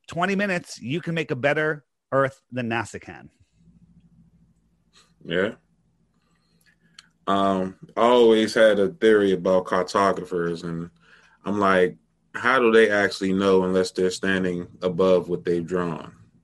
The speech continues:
Speaker 1: Right. How about Universal Pictures, I think in nineteen twenty-seven, had a spinning globe as their logo? Huh. It looked just like the spinning globe that nasa said we had after they launched the first rocket, you know, thirty years later or whatever it was. Um, how did they know what it looked like?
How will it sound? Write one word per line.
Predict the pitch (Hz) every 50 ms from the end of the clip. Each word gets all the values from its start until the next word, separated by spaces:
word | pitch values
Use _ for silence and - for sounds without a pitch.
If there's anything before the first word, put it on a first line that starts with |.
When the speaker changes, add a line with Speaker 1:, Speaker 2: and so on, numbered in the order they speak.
| _ _ _ _ _ _ _ _ _ _ - - _ - 117 -
Speaker 1:
Right. | - 117 156 190 185 127 107
How | 117 147
about | 160 185 185 175 135 127
Universal | 143 165 175 160 135 175 190 185 - 160
Pictures, | 123 - 185 190 - - 151 131 123
I | 123
think | 120 143 180 175
in | 170 143
nineteen | 143 151 160 - - 160 151
twenty-seven, | - 139 156 147 139 123 - 180 185 185 143 127 123 123 - _ - _ _
had | - 151 147
a | 135
spinning | - - - - - 180 185 196 196 190
globe | 170 175 170 180 202 190 147 123 110
as | 123 123 117
their | 107 147 143
logo? | 139 143 165 180 175 139 107 90 87 80 - _ _
Huh. | - - 262 175 - - _ _ -
It | -
looked | 147 180 156 - -
just | 110 123 156 185 190 - -
like | 208 185 -
the | 180
spinning | - - - 185 180 180
globe | 170 180 180 190 180
that | 160 175 165
nasa | 170 175 196 220 226 - 175 135
said | - 135 120 113
we | 127 120
had | 123 123 123
after | 131 131 - - 143
they | 135 135
launched | 135 123 135 143 147 - -
the | 147
first | 139 - 160 151 -
rocket, | 160 156 170 185 - 131 123 123 - - _ - - - -
you | - 120
know, | 123 110
thirty | - - - 147 143 135
years | 131 127 135 135 123 110
later | 143 156 170 143 123
or | 110
whatever | 107 113 110 113 107 110
it | 101
was. | 101 107 104 98 101 95 - _ _ _ _ _ _ _ _ _ -
Um, | - 143 143 139 - - _ _ _ _ _ _ _ _
how | - - 151 170
did | 180 190 185
they | 175 185 185
know | 180 180 185 180
what | 180 180
it | 170 160
looked | 170 196 196 _
like? | - 127 92 78 - - - -